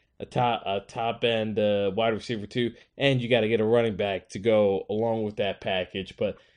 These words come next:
you know, as I said, in the playoffs, you're looking at, uh, maximizing your matchups, not necessarily looking at, uh, who's the best, uh, overall player that you're, uh,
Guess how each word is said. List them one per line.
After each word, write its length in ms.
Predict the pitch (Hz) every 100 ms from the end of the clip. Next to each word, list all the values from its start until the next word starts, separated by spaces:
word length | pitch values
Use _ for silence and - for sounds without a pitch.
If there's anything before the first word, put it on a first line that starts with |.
| _ -
you 160 | 110
know, 180 | 98 95 - _
as 140 | 117
I 80 | 123
said, 380 | 117 127 101 92 _ -
in 80 |
the 60 | 104
playoffs, 600 | 139 139 131 120 117 - -
you're 160 | 107
looking 300 | 120 139 131
at, 300 | 120 110 95 -
uh, 240 | 95 95
maximizing 760 | 98 107 113 117 127 107 104 101
your 100 | 98
matchups, 640 | 113 120 110 107 90 - - _ - -
not 180 | 127
necessarily 720 | 123 123 113 135 123 113 110 107
looking 280 | 117 117 113
at, 280 | 110 101 107
uh, 240 | 98 101 - - _
who's 180 | - 131
the 60 | 120
best, 480 | 117 107 - - 113
uh, 400 | 104 101 98 - -
overall 640 | 127 104 117 120 120 120
player 420 | - 123 113 101 101
that 240 | 98 -
you're, 320 | 104 98 92 _ _ _ _ -
uh, 380 | 95 92 95